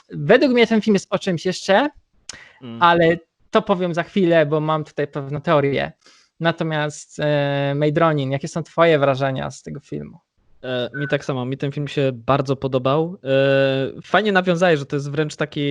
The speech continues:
Speaker 2: e, taki stary, dobry Disney, jeżeli chodzi z tym, em, em, tym zastrzykiem pozytywnych, e, emocji, które daje ten film. E,
Speaker 1: Tak.
Speaker 2: to jest film, który mnie autentycznie wzruszył. Ja się nie spodziewałem, że,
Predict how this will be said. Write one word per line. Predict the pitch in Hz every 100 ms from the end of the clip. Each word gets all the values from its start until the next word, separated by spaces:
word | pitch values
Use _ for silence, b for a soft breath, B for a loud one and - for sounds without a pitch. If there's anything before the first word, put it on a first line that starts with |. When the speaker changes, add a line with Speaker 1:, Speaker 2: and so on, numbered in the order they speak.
| 143
Speaker 2:
e, | 117 135
taki | 139 139
stary, | - 165 160
dobry | 151 143 135
Disney, | 127 156 117 107 101
jeżeli | 110 117
chodzi | 117 113 117
z | -
tym, | 120 113 107 - 117 113 113
em, | 117 117 117 B B B B B
em, | 117 113
tym | - 143
zastrzykiem | 131 - - - 139
pozytywnych, | - 139 139 160 143 135 131 - 127
e, | 123 127
emocji, | 127 139 143 131
które | - 117
daje | 104 107 107
ten | 110
film. | 107 117 139 - b b b -
E, | 127
Speaker 1:
Tak. | 131 135 135 135
Speaker 2:
to |
jest | 185 214
film, | 240
który | 226 214 196
mnie | 160
autentycznie | 160 175 160 185 - 165 151
wzruszył. | 123 120 120 135 127 131 139
Ja | 127
się | - 127 127
nie | 127
spodziewałem, | - 135 120 110 110 113 117 117 113
że, | 104 107 104 104